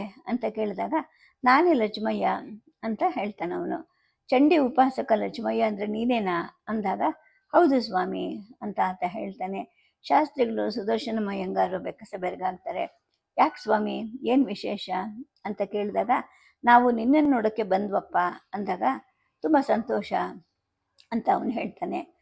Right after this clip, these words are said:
"ನಿನಗೆ ಭದ್ರಯ್ಯನ ಪರಿಚಯ ಇದೆಯಲ್ವಾ?" ಅಂತ ಕೇಳಿದಾಗ, "ಯಾರು, ಅಲ್ಸೂರ್ಪೇಟೆ ಭದ್ರಯ್ಯನ?"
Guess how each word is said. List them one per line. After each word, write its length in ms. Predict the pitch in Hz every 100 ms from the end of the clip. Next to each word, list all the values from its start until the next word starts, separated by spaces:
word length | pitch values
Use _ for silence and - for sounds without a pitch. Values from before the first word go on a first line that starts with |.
| _ _ -
"ನಿನಗೆ 240 | 302 254
ಭದ್ರಯ್ಯನ 480 | 214 226 220 311 285
ಪರಿಚಯ 680 | 262 220 208 226 226 214 196
ಇದೆಯಲ್ವಾ?" 720 | 220 220 190 185 175 180 - 233
ಅಂತ 120 | 214
ಕೇಳಿದಾಗ, 440 | 214 220 208 220 220 208 240 _ _ _ _ 240
"ಯಾರು, 600 | 254 185 202 214 254 -
ಅಲ್ಸೂರ್ಪೇಟೆ 600 | 240 240 277 226 220 220
ಭದ್ರಯ್ಯನ?" 580 | 196 196 196 214 202